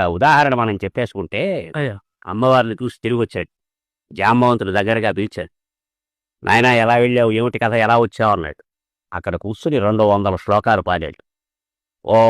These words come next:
Speaker 1: అది చేశాను తాత, ఇది చేశాను, వాడిని కొట్టాను, వీడిని కొట్టాను, లంకకి నిప్పు పెట్టాను, అది చేశాను, ఇది చేశాను." రెండు వందలు పాడాడు. రామచంద్రుడి దగ్గరికి వచ్చాడు.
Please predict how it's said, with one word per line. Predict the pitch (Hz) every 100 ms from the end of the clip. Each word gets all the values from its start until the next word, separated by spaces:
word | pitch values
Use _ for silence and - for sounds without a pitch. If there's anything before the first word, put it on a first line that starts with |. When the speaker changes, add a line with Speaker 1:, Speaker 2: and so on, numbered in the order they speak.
| 113
Speaker 1:
అది | 110 113
చేశాను | 113 117 113 101
తాత, | 110 113
ఇది | 113 117
చేశాను, | 107 101 113
వాడిని | 110 113 110
కొట్టాను, | 107 110 113
వీడిని | 110 113 110
కొట్టాను, | 107 110 113
లంకకి | 110 104 101
నిప్పు | 110 -
పెట్టాను, | 113 - 110 107
అది | 104
చేశాను, | 104 - 107
ఇది | 95 92
చేశాను." | 90 - 73 - _ _ _ _ _ -
రెండు | 87 95
వందలు | 90 113 107
పాడాడు. | 95 87 - _ _ _ _ _ _ _ -
రామచంద్రుడి | 78 117 165 170 156 139
దగ్గరికి | 135 123 113
వచ్చాడు. | - 98